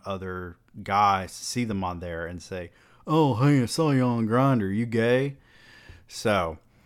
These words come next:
he talked about how if you go on there without a profile picture, there are people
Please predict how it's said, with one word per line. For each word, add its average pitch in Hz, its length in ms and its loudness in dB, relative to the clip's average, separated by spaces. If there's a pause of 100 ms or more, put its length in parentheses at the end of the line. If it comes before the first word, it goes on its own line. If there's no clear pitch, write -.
(1600)
he 117 220 -4
talked 127 360 2
about 107 460 2
how 95 840 0 (1500)
if - 220 -10
you 107 260 -2
go 123 200 4
on 131 200 6
there 110 160 2
without 117 260 4
a 220 40 0
profile 101 380 -2
picture, 110 580 -4 (680)
there 127 420 2
are 120 260 4
people 127 500 -4